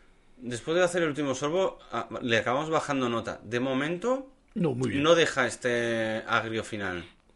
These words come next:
Speaker 2: No.
Speaker 1: Tiene una, es un seco amargo bien, correcto.
Speaker 2: Sí, sí, yo la verdad es que me gusta. Está bien, está correcta.
Speaker 1: A ver, recordemos el nombre.
Speaker 2: Ujú.
Speaker 1: Maret Sous.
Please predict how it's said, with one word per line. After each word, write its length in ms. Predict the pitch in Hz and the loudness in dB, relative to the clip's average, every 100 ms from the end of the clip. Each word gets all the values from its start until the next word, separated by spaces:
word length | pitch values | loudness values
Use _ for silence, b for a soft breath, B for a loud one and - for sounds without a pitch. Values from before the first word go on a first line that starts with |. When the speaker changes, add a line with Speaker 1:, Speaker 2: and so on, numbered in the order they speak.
| _ | _
Speaker 2:
No. 100 | - | -4
Speaker 1:
Tiene 160 | 117 117 | -2 -2
una, 220 | 120 - - - - | -4 -6 -16 -20 -14
es 140 | 104 120 | -10 -8
un 100 | 131 | -6
seco 280 | - 131 | -4 -2
amargo 340 | 127 123 131 123 | 0 2 0 -2
bien, 280 | 113 101 82 | -2 -4 -4
correcto. 520 | 101 104 98 - 67 - - | -2 -2 -4 -8 -14 -14 -12
Speaker 2:
Sí, 220 | - 131 | -8 -6
sí, 200 | 127 104 | -8 -4
yo 120 | 135 | 2
la 80 | 147 | 6
verdad 180 | 147 156 | 6 6
es 60 | - | 4
que 60 | |
me 80 | 123 | -4
gusta. 340 | 76 - - - - | -8 -10 -14 -16 -10
Está 140 | - | -8
bien, 160 | 117 - | -8 -8
está 140 | - | -10
correcta. 400 | 104 101 - 104 b b _ | -8 -8 -10 -16 b b _
Speaker 1:
A 80 | 101 | -2
ver, 200 | 120 123 | 0 0
recordemos 640 | 117 110 107 127 135 120 120 | -2 -2 -2 0 0 0 2
el 160 | 107 | 4
nombre. 500 | 120 156 170 190 196 139 | 4 4 6 4 2 -2
Speaker 2:
Ujú. 260 | 110 175 - - | -8 -8 -10 -6
Speaker 1:
Maret 440 | 101 107 120 175 | 2 8 8 8
Sous. 800 | - - 110 87 82 - - - | 2 4 4 4 -2 -6 -8 -10